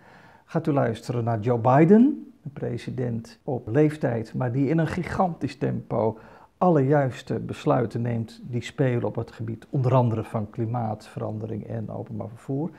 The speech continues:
Sir David en Greta Thunberg, idem dito. Mensen die ieder op hun eigen manier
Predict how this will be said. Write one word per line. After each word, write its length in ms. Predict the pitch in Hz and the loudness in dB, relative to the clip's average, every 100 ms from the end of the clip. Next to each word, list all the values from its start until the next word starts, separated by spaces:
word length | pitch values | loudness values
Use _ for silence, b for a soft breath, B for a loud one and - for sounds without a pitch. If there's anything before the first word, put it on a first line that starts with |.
| B B B B | B B B B
Sir 220 | B - | B -2
David 500 | 139 165 175 175 180 - | 4 8 6 6 0 0
en 180 | - 120 | -8 -4
Greta 260 | 131 120 120 | -2 -2 -4
Thunberg, 640 | - 131 117 117 117 - - | -2 0 0 -2 -2 -8 -8
idem 320 | 131 117 107 | -4 -2 0
dito. 460 | 135 170 185 202 226 - | 0 2 2 0 -2 -2
Mensen 380 | 147 127 123 - | 0 0 -2 -6
die 140 | 123 | -4
ieder 240 | 151 175 151 | 0 2 4
op 100 | 147 | 2
hun 120 | - | 0
eigen 380 | 151 156 147 127 | 2 2 2 0
manier 400 | 127 123 117 | 0 0 -2